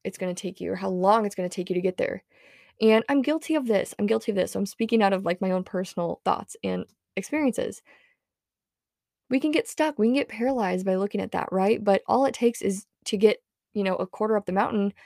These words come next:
and you get to look back and you're like, "Damn, okay, that's a good view. Look how far I've already gone." Okay, and then you go halfway up, and of course, in my mind, I'm going back to Angel's Landing, that hike in Zion National Park. You,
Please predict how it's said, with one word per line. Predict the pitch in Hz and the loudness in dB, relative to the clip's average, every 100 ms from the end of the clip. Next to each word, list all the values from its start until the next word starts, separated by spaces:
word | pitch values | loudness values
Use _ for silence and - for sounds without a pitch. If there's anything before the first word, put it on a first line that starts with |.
| - - - | -20 -20 0
and | 269 | 2
you | |
get | 269 | 4
to | 262 | 4
look | 247 - | 2 2
back | 269 330 | 2 2
and | 269 | 2
you're | 269 | 4
like, | 269 240 | 4 4
"Damn, | 262 427 453 294 | 4 6 6 6
okay, | 320 294 | 6 6
that's | 269 302 | 6 4
a | 269 | 4
good | 208 208 | 4 4
view. | 285 370 - - _ _ _ _ _ | 6 6 4 -6 _ _ _ _ _
Look | 294 | -2
how | 370 370 | 0 2
far | 359 381 | 4 6
I've | 277 | 6
already | 233 196 | 6 4
gone." | 180 160 196 - _ _ _ _ _ _ _ _ | 2 -2 -6 -14 _ _ _ _ _ _ _ _
Okay, | 285 269 | 4 6
and | 254 | 6
then | 294 | 4
you | |
go | 262 240 | 2 2
halfway | 233 233 190 | 2 0 0
up, | 185 - | 0 0
and | 220 208 - | 0 0 -2
of | - | -4
course, | 208 196 | 0 0
in | - 196 | 0 0
my | 190 | 0
mind, | 185 185 | 0 0
I'm | 180 | -2
going | 180 180 | -2 0
back | 175 - | -2 -2
to | - 180 185 _ _ - _ - | -6 -4 -6 _ _ -20 _ 0
Angel's | 208 185 185 | 4 4 2
Landing, | 247 254 190 | 2 2 2
that | 185 - | 0 0
hike | - 214 | 0 0
in | 185 190 | 0 0
Zion | 202 214 190 | 2 2 2
National | 185 185 190 | 0 -4 -4
Park. | 208 208 - _ _ _ _ _ _ _ _ _ _ _ _ | -4 -6 -10 _ _ _ _ _ _ _ _ _ _ _ _
You, | 233 | -10